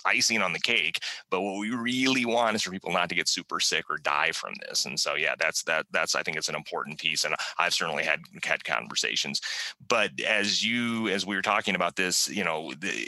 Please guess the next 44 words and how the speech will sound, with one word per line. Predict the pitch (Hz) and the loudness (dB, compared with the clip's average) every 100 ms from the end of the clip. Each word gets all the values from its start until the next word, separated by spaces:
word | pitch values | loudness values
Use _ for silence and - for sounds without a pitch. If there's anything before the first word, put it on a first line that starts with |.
| - | -4
I | 98 | -2
think | 101 98 95 | -2 0 0
everyone | 101 104 90 | 0 0 0
has | - | -2
been, | 95 87 87 | -2 -2 -4
has | 90 82 | -6 -4
been | 82 80 | -4 -2
floored. | - - 117 101 82 80 78 | -2 -2 -2 0 0 0 0
I | 78 | 0
mean, | 87 | 2
I | 78 85 | 2 2
certainly | 85 101 76 82 | 2 0 -2 -6
was | 76 78 78 78 - - - - | -2 0 0 0 -2 -6 -14 -2
by | 87 82 80 80 73 | 2 4 4 2 0
the, | 78 73 - | 0 0 0
the | 82 | -2
effectiveness | - 87 82 76 - | 0 -2 -2 -4 -4
of | 78 | 0
this | 127 - | 0 2
vaccine, | 107 107 - 101 92 | 2 2 2 2 0
the | |
effectiveness | 80 82 - 85 80 - | 0 -2 -4 -4 -2 -2
of | - 82 76 73 | -2 -2 -2 -2
the | 80 | -2
M | 80 | 0
R | 80 | 0
N | 80 | 2
A | 110 101 | 2 2
vaccines, | 80 85 - 82 78 73 - | 0 2 0 0 -2 -2 -2
and, | 76 78 - | -2 -2 -2
and, | 76 76 71 80 | -2 -2 -6 -4
and, | 76 71 - | -4 -6 -8
you | 73 | -6
know, | 69 64 64 | -6 -10 -12
the, | 76 65 | -8 -6
you | 76 | -6
know, | 58 64 - | -8 -10 -8
I | 65 | -4
hesitate | 67 90 - 90 80 | -2 0 0 -2 -4
to | 87 | -6
use | 80 | -6
the | 92 | -6
word | 85 85 | -6 -2
miracle, | 123 127 120 110 107 | 0 2 2 0 0